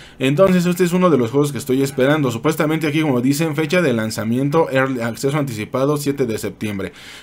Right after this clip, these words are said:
Entonces, realmente no sabemos, o por lo menos yo no sé,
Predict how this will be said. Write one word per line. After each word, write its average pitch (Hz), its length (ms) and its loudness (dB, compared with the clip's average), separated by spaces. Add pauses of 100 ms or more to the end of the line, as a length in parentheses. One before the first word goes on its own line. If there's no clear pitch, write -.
Entonces, 123 500 -2
realmente 170 440 0
no 151 220 2
sabemos, 147 640 0 (280)
o 123 320 4
por 123 160 0
lo 123 160 6
menos 156 420 0
yo 139 180 2
no 160 180 0
sé, 143 340 0